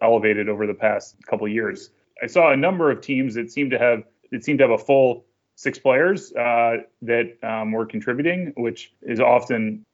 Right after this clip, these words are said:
indicative of, uh, teams that can compete well. And I think that may, may, may be one of the reasons why,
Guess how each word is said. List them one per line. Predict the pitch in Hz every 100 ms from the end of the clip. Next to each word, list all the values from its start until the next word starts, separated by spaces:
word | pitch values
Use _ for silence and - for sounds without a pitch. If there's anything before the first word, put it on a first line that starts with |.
| -
indicative | 117 123 131 123 117
of, | 113 113 104 95 -
uh, | 107 107 107
teams | - 120 117 104
that | 113 107 107 - -
can | 117
compete | 107 98 113
well. | 107 117 110 107
And | 107
I |
think | 107 110 107 _ _ _ -
that | 113
may, | 110 110
may, | 110 120 113
may | 110 113
be | 110
one | 107 110
of |
the | 107
reasons | 104 101 101
why, | 107 104 104 98